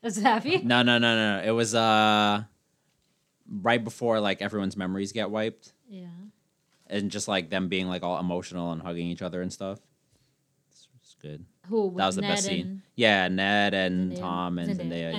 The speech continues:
Speaker 1: M J.
Speaker 2: Yeah. But also, I was like, I love how they waited until that very moment to show them finally kiss, 'cause you know there's a bunch of, like,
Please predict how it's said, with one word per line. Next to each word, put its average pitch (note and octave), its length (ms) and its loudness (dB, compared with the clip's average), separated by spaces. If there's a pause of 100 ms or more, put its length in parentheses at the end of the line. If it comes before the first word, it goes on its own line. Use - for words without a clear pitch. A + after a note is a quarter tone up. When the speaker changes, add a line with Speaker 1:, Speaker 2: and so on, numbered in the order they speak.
Speaker 1:
M G3 40 -4
J. G#3 360 -4 (260)
Speaker 2:
Yeah. F2 300 -6 (680)
But G#2+ 140 2
also, E3 480 6 (220)
I G#2+ 60 -4
was A2 120 0
like, A#2 300 4 (580)
I A#2 60 6
love A#2+ 180 8
how D3+ 100 10
they C#3+ 140 6
waited A2 540 4
until G#2 380 0
that G2 380 2
very G#2 240 2
moment F#2 380 -2
to G2+ 80 -14
show F#2 220 -6
them F#2 140 -6
finally F#2 400 -4
kiss, F#2+ 400 -8
'cause A2 160 -10
you G#2+ 100 0
know G2+ 320 2
there's G2 180 -4
a F#2+ 40 -10
bunch F2 260 -10
of, F2+ 80 -10
like, F2 240 -8